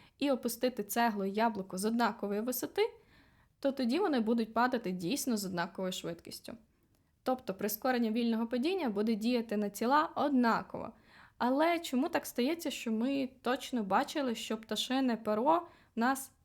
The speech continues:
наприклад, з цеглою, як порівняти, буде падати повільніше? Тому що в нас є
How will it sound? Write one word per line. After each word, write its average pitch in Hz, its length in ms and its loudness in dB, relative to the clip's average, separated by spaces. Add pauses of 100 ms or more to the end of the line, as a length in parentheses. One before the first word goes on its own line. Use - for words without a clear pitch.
(100)
наприклад, 226 400 -2
з - 60 -2
цеглою, 277 580 6
як 220 180 0
порівняти, 214 520 0
буде 262 240 0
падати 240 440 0
повільніше? 226 680 0 (520)
Тому 330 240 2
що 302 140 -6
в 247 40 2
нас 240 280 0
є 240 220 -2